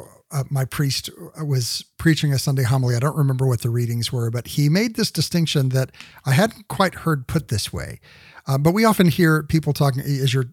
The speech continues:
mentioning, the, the horrible things that have happened even to the church, to people who didn't, uh, perpetrate these evils. Uh,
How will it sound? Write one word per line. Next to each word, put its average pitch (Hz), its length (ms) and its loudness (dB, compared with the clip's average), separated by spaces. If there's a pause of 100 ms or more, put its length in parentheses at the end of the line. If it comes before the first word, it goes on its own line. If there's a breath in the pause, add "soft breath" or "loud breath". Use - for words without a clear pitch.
(280)
mentioning, 135 720 0
the, 120 180 0
the 123 240 -4 (200)
horrible 143 360 4
things 127 260 0
that 127 80 -2
have 117 80 -2
happened 117 440 -2
even 131 300 0
to 202 220 0
the 165 100 -4
church, 127 340 -2
to 127 80 -2
people 123 320 -2
who 113 120 0
didn't, 104 320 -4 (200)
uh, 113 160 -2 (680 soft breath)
perpetrate 135 580 0
these 98 240 -8
evils. - 460 -12 (520 loud breath)
Uh, 139 120 0